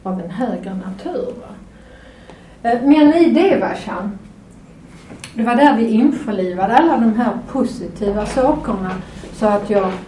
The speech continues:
när jag går ur Devachan, så blir jag ju mycket mer stärkt för nästkommande liv, va? Men det är många som undrar i Devachan, eller det står dödsannonsen,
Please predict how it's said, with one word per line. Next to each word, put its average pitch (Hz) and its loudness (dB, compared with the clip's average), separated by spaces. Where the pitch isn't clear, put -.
när 226 6
jag 190 2
går 311 4
ur 233 0
Devachan, 190 -4
så - -8
blir 190 -2
jag 185 -2
ju 190 -2
mycket 226 0
mer 208 -2
stärkt - -4
för 214 -4
nästkommande 190 -2
liv, - 0
va? - -12
Men 240 2
det 285 4
är 277 2
många 311 2
som 247 0
undrar 277 2
i - 2
Devachan, 202 -4
eller 214 -8
det 214 -8
står 226 -4
dödsannonsen, 190 -6